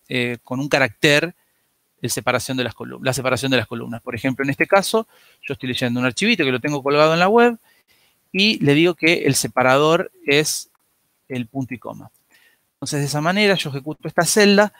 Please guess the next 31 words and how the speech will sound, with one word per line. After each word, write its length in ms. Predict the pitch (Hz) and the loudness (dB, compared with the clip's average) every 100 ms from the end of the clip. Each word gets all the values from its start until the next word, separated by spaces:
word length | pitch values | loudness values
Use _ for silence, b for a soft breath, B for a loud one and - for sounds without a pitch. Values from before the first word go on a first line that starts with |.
| b b b b b _ _ | b b b b b _ _
y 260 | 180 196 - _ _ _ _ _ _ _ _ _ _ | -6 -4 -6 _ _ _ _ _ _ _ _ _ _
veo 260 | 247 214 214 | 0 0 0
una 220 | 185 180 | -2 -2
cabecera 500 | 165 160 - 185 202 | 0 0 2 4 6
de 120 | 160 | 4
ese 280 | 147 160 143 | 2 2 2
archivo 560 | 123 - 170 165 190 - | 2 -4 -4 -4 -4 -8
acá 280 | 120 139 | -6 -6
con 260 | - 143 160 - | -4 -8 -8 -8
datos 360 | 131 131 135 | -6 -6 -8
punto 320 | - 123 117 | -12 -12 -10
get. 200 | 113 107 | -12 -14
Fíjense 400 | - 131 143 - | -12 -8 -6 -6
que 140 | 151 180 | -2 -2
ahí 80 | 190 | -2
yo 100 | 180 | -6
tengo 240 | 147 151 | -6 0
datos, 260 | 170 185 - | 0 0 -8
por 140 | - | -10
ejemplo, 560 | 127 190 180 185 185 131 | -4 -4 -4 -4 -4 0
de, 320 | 147 165 - _ _ | 0 0 -4 _ _
em, 680 | 120 120 113 113 110 110 117 | -8 -8 -8 -10 -12 -14 -6
Santa 260 | 127 120 | -4 -2
Fe 180 | - 147 | -2 0
y 20 | |
Entre 280 | 151 147 180 | 0 2 0
Ríos. 460 | 214 226 214 214 - b b b b _ | 2 2 2 0 -12 b b b b _
Si 160 | 127 | -8
yo 80 | 139 | -6
acá 160 | 131 131 | -2 -4
pongo 560 | 143 143 131 135 - | -4 -4 0 0 0